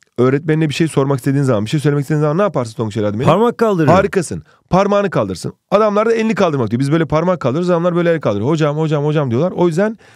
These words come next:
Speaker 1: raise your finger değil de raise your hand diyorlar. If you have something to say,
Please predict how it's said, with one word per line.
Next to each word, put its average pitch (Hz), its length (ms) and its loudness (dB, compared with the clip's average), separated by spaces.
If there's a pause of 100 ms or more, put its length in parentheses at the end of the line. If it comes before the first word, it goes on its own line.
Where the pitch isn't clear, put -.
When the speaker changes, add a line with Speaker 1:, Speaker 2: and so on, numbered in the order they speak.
(160)
Speaker 1:
raise 175 300 4
your 180 100 2
finger 190 320 0
değil 240 160 2
de 120 120 0 (220)
raise 185 280 2
your 208 100 4
hand 196 260 0
diyorlar. 160 340 2 (360)
If 220 180 0
you 226 140 4
have 226 180 2
something 220 440 -2
to 147 80 2
say, 214 380 0